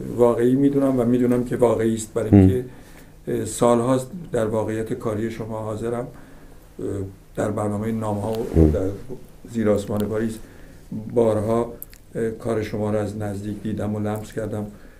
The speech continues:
Speaker 1: خوشحالی و خوشبختی ما همون موقع هم ابراز کردم. چون به پایان برنامه نزدیک
Speaker 2: ام.
Speaker 1: می‌شویم، دلم می‌خواست که، اه، چندین یادگار رو از شما طلب بکنم.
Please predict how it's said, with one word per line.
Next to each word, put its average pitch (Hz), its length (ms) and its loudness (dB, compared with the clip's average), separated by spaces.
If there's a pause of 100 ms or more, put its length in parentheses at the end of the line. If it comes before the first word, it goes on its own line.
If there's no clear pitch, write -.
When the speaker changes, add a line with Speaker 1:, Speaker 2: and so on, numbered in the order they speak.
(240)
Speaker 1:
خوشحالی 101 500 -4
و 104 80 -2
خوشبختی 95 500 -6
ما 104 100 -2
همون 107 300 -4
موقع 98 200 -4
هم 107 80 -6 (500)
ابراز 123 360 6
کردم. 113 340 -2
چون 151 140 6
به 143 180 6 (400)
پایان 131 300 6
برنامه 110 720 2
نزدیک 104 260 -4
Speaker 2:
ام. 98 60 2
Speaker 1:
می‌شویم، 120 480 6 (520)
دلم 123 220 2
می‌خواست 120 400 -4
که، 113 240 2 (460)
اه، - 60 -8 (640)
چندین 117 580 4
یادگار 107 580 2
رو 120 100 0
از 95 140 -4
شما 107 220 -6
طلب 104 320 -4
بکنم. 107 420 -8